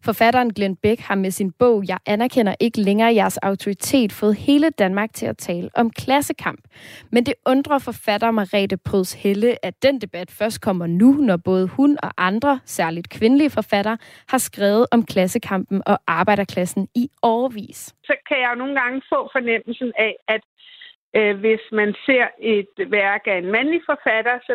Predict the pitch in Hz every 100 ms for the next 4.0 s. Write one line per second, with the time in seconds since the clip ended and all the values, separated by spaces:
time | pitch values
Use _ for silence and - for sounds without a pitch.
0 | 240 247 226 208 208 220 202 - 226 220
1 | 208 196 208 - 247 240 226 - 233 -
2 | _ - - - 240 233 247 247 220 240
3 | 240 240 220 220 226 214 208 311 330